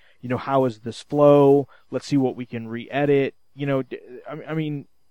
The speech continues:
I don't wanna get the Fox mentality of, like, you know, give it three episodes and then judge it, you know, completely. But I, I just, I think, I think with some fine tuning,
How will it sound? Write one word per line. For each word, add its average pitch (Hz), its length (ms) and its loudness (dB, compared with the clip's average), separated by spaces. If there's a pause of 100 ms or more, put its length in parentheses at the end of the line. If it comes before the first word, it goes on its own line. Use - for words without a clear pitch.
(340)
I 170 80 -2
don't 190 160 2
wanna 175 180 2
get 151 180 -2
the 143 80 -4
Fox 151 340 -2
mentality 127 640 -2
of, 117 180 -2
like, 117 360 -8 (260)
you 139 80 -8
know, 135 100 0
give 131 220 2
it - 120 -2
three 139 200 -2
episodes 117 500 -2
and 113 120 -8
then 113 160 -8
judge 123 320 0
it, 113 160 -8 (360)
you 135 120 -8
know, 110 320 -6
completely. 104 600 -8
But 120 340 -2 (720)
I, 156 80 -2 (100)
I 160 80 -2
just, 160 240 -6
I 160 120 -2
think, 196 360 -4 (300)
I 180 80 0
think 233 200 0
with 180 120 0
some 147 140 -4
fine 143 340 -2
tuning, 165 520 -4